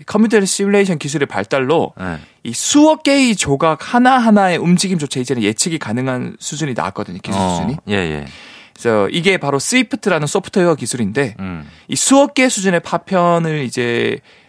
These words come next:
Speaker 1: 어, 그런 동력학적으로 다 이제 추적도 가능하고
Speaker 2: 어.
Speaker 1: 얘들 질량도 계산할 수 있고 그래서 시뮬레이션을 돌릴 수 있는데
Speaker 2: 네.
Speaker 1: 쉽게 얘기해서
Speaker 2: 어.
Speaker 1: 어, 제가 이제 레고 블럭을 딱 준비를 해서
Speaker 2: 네.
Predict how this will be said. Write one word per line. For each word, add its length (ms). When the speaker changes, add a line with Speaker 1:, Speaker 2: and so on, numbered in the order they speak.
Speaker 1:
어, 440
그런 200
동력학적으로 840
다 420
이제 160
추적도 400
가능하고 580
Speaker 2:
어. 180
Speaker 1:
얘들 200
질량도 440
계산할 320
수 140
있고 300
그래서 180
시뮬레이션을 460
돌릴 200
수 120
있는데 480
Speaker 2:
네. 320
Speaker 1:
쉽게 480
얘기해서 680
Speaker 2:
어. 300
Speaker 1:
어, 240
제가 360
이제 480
레고 320
블럭을 420
딱 160
준비를 340
해서 360
Speaker 2:
네. 200